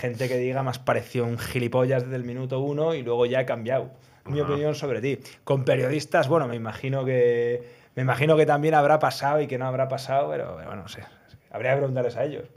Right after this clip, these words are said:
Speaker 2: Yo venía a traer básicamente que
Speaker 1: Ujú.
Speaker 2: me sorprendió mucho lo de los pitidos, porque viene el
Speaker 1: Celebramos
Speaker 2: Real Madrid.
Speaker 1: por Ancelotti, ¿eh? Por si no pudiste ver la rueda de prensa.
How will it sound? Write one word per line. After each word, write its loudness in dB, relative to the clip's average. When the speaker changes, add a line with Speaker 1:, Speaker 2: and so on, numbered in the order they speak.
Speaker 2:
Yo 0
venía 2
a -2
traer 2
básicamente 2
que 4
Speaker 1:
Ujú. -2
Speaker 2:
me 0
sorprendió 0
mucho -4
lo 0
de 2
los -2
pitidos, -2
porque -2
viene -2
el 2
Speaker 1:
Celebramos 4
Speaker 2:
Real 2
Madrid. 2
Speaker 1:
por 0
Ancelotti, -6
¿eh? -8
Por -12
si -14
no -10
pudiste -8
ver -4
la -4
rueda -4
de -8
prensa. -16